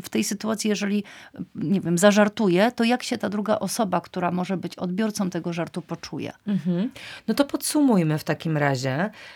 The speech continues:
Speaker 2: bo skoro śmiech to
Speaker 1: Tak.
Speaker 2: zdrowie i w zasadzie
Speaker 1: Tak.
Speaker 2: wszystko nas prowadzi,
Speaker 1: Do
Speaker 2: e,
Speaker 1: śmiechu,
Speaker 2: przez
Speaker 1: tak,
Speaker 2: tę historię,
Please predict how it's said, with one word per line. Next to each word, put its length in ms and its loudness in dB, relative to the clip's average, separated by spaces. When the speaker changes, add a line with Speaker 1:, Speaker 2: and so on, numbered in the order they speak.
Speaker 2:
bo 140 0
skoro 280 0
śmiech 320 0
to 120 -2
Speaker 1:
Tak. 80 4
Speaker 2:
zdrowie 400 6
i 100 2
w 40 2
zasadzie 360 0
Speaker 1:
Tak. 100 -4
Speaker 2:
wszystko 380 6
nas 200 6
prowadzi, 600 6
Speaker 1:
Do 60 8
Speaker 2:
e, 40 6
Speaker 1:
śmiechu, 400 10
Speaker 2:
przez 140 8
Speaker 1:
tak, 100 8
Speaker 2:
tę 100 6
historię, 720 6